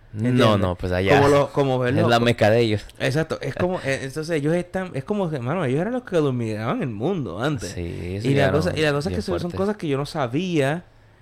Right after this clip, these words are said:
Speaker 1: Claro.
Speaker 2: históricamente. Yo, y yo,
Speaker 1: Ujú.
Speaker 2: yo supongo que yo subía que historia
Speaker 1: Mira,
Speaker 2: de acá,
Speaker 1: la
Speaker 2: pero lo, el ja-, el chinito me dice que ellos saben de todas esas cosas porque le,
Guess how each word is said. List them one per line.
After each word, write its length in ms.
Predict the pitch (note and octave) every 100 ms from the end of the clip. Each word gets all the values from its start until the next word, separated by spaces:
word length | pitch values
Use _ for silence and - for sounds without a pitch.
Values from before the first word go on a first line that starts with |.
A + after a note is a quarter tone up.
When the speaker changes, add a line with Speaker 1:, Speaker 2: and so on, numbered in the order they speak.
| _
Speaker 1:
Claro. 20 | -
Speaker 2:
históricamente. 1160 | B2 F#2+ C#3 D3 D#3 D#3+ B2+ D3+ A3+ A#3 G#3+
Yo, 220 | D3 D3
y 100 | C#3+
yo, 140 | C#3 C#3
Speaker 1:
Ujú. 60 | B2+
Speaker 2:
yo 60 |
supongo 260 | A#2+ B2+ C#3
que 60 | F3+
yo 80 | A3
subía 280 | - G3+ E3+
que 260 | E3 D#3
historia 260 | D3 - C3+
Speaker 1:
Mira, 160 | C3 A2
Speaker 2:
de 60 |
acá, 20 | G#2+ G#2 G#2
Speaker 1:
la 20 | G#2+
Speaker 2:
pero 160 | A2+ C#3
lo, 200 | C3 -
el 120 | A#2
ja-, 80 | A#2 -
el 240 | A#2 G#2+
chinito 640 | - A2 G#2+ F3+ F3 D#3 D#3+ - _ _ -
me 120 | A#2+ G#2+
dice 260 | A2 F3+
que 80 | F3+
ellos 160 | A2+ G#2+
saben 200 | A2+ C#3
de 100 | D3+
todas 160 | - D#3+
esas 80 | -
cosas 200 | C3 E3+
porque 200 | G3 E3
le, 260 | C#3+ A#2+